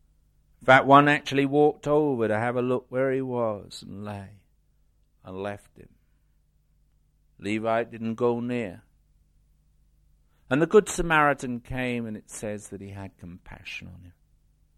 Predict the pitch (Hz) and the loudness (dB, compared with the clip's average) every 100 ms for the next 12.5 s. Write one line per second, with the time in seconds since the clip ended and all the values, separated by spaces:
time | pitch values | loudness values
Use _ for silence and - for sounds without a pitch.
0 | _ _ _ _ _ _ _ _ - 107 | _ _ _ _ _ _ _ _ -4 0
1 | 113 110 120 135 135 131 123 107 98 - | 0 0 0 2 0 -2 -6 -6 -6 -10
2 | 123 - - 92 90 87 _ _ _ _ | -14 -14 -14 -12 -12 -16 _ _ _ _
3 | _ _ _ _ _ _ - 87 - 104 | _ _ _ _ _ _ -12 -12 0 2
4 | 107 107 104 107 107 107 98 107 131 - | 2 0 -6 -8 -12 -10 -10 -12 -18 -20
5 | - _ _ _ _ 92 98 - 139 139 | -20 _ _ _ _ -10 -6 -6 -6 -6
6 | 131 131 120 113 107 113 113 _ _ _ | -6 -6 -6 -6 -8 -14 -20 _ _ _
7 | _ _ _ _ _ _ - 120 123 170 | _ _ _ _ _ _ 0 0 0 -2
8 | 175 165 151 131 104 95 101 85 - 85 | -4 -4 -6 -4 -6 -8 -12 -12 -14 -14
9 | 87 87 - 92 101 104 110 110 113 110 | -12 -12 -10 -10 -8 -4 -4 -2 -2 -2
10 | - 110 107 107 113 - - - _ _ | -2 -2 0 0 -4 -12 -20 -20 _ _
11 | - 98 - 101 92 73 95 95 92 - | -10 -8 -6 -4 -4 -6 -8 -10 -10 -12
12 | 92 - - 90 | -12 -14 -18 -20